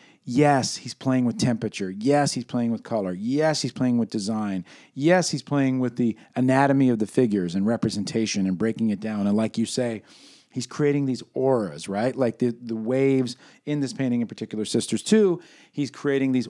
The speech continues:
auras around these figures. So it kinda has this energetic, cosmic, drug-infused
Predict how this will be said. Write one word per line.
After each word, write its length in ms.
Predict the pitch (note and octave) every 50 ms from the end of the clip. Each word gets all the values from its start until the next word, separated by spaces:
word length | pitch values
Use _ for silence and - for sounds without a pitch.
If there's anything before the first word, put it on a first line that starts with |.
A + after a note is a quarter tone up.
| _ -
auras 400 | D3+ D3 D3 C#3+ C#3 C3+ C3 A2+
around 340 | A#2+ A2+ B2 B2+ B2 B2 A#2+
these 180 | A#2+ A#2 - -
figures. 460 | - C#3 C#3 A#2 G2 G2+ F#2 F2+ -
So 100 | A2 G#2
it 100 | G2+ -
kinda 240 | - B2 B2 B2 A#2
has 240 | A2+ A#2 A2+ G2+ F#2
this 180 | G#2 - - _ -
energetic, 680 | C#3+ C#3 C#3 D3 C#3 A#2+ G#2 - B2 B2 A#2+ A#2+ G#2+ - - - _ _ _ _
cosmic, 640 | - - C3 B2+ C3+ B2+ G#2+ A#2 A2+ G#2 - - _ _ _ _ _ _ _ _ _ _ _ _ _ _ _ -
drug-infused 1400 | C#3+ C3 A2+ G#2 A#2+ D3 D3+ D#3 D#3+ D3+ C3 F#3+ - D3+ C#3 B2+ A#2 - - C3+ C#3 C3+ B2+ B2 B2 A#2 - -